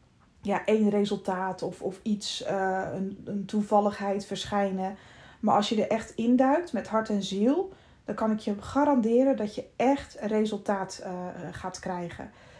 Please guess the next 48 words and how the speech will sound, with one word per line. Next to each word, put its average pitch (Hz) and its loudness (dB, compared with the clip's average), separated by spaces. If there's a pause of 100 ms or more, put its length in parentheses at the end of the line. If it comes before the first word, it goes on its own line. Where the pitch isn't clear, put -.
(380)
Het 208 -2
is 269 4
vandaag 277 2
volle 302 2
maan 240 4
in 208 0
Stier. 285 -2 (1120)
In 175 -4
mijn 180 -4
sterrenbeeld, 190 -4
sterkte. 202 -4
<laughs> - -10 (1000)
En, 208 4
eh, 208 4 (320)
op 190 -6
de - 4
een 262 6
of 277 0
andere 247 4
manier 214 2
is - -8
de - -4
energie, 214 0
en 214 -6
daar 202 0
heb 202 2
ik 202 -8
het 208 -6
al 185 -4
een 175 -2
tijdje 254 0
over, 226 -2
ook 214 0
in 196 -6
mijn 185 -4
YouTube-clips, 202 -2 (420)
eh, 196 -6 (480)
waarin 202 -2
ik 196 -6
de 190 -6
kaartjes 254 0
leg 254 2
voor - -4
iedereen 226 -2
elke 214 -2
week 202 -2
op 190 -12
donderdag 202 -4